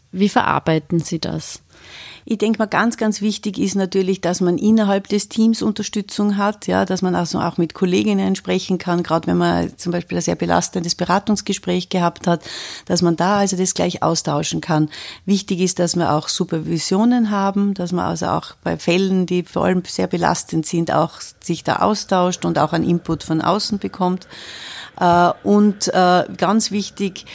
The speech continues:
Speaker 2: äh, ist aber immer, wenn, oder ich sag, warum man es auch so lange macht, ja, äh, ist, äh, dass,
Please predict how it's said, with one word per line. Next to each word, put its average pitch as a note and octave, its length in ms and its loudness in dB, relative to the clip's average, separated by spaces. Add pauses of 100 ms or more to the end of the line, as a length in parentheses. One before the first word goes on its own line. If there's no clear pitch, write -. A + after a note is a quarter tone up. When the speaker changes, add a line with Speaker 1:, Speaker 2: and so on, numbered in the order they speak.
(220)
Speaker 2:
äh, F3+ 300 4
ist - 280 -2
aber F3+ 220 2
immer, F#3+ 320 0
wenn, F3 240 2
oder E3+ 200 -2
ich E3+ 140 -2
sag, F3+ 380 -2
warum F3+ 460 -2
man F#3 60 4
es F3+ 80 -2
auch E3+ 140 0
so F3+ 120 -2
lange E3+ 320 0
macht, F#3 460 -4
ja, G3 220 2 (400)
äh, F3+ 260 4
ist, - 420 -2
äh, F3 520 0
dass, E3+ 400 -2